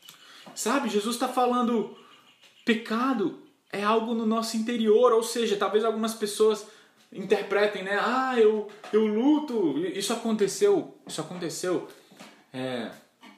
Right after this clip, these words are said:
antigamente, eu não sei precisar a data, mas pessoas se castraram. "Não, eu luto com desejos sexuais", monges, né?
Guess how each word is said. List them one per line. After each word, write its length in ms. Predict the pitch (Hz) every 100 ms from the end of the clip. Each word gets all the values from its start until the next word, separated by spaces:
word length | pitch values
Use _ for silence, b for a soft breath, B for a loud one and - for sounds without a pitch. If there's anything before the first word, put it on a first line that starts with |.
| - - _ _ - _ _ _ - -
antigamente, 920 | 165 160 170 147 151 175 - - 143
eu 60 | 143
não 140 | 156
sei 120 | 160
precisar 480 | 151 147 139 143 147
a 60 | 117
data, 420 | 131 156 147 - B B B B
mas 160 | 160
pessoas 400 | - 185 - 208
se 140 | 208 226
castraram. 640 | - 208 - 185 202 190
"Não, 300 | 180 240 233
eu 100 | 220
luto 320 | 214 220 254 240
com 140 | 220
desejos 380 | 208 214 214 -
sexuais", 480 | 202 - 175 190 151
monges, 500 | 165 190 160 127 139
né? 220 | 185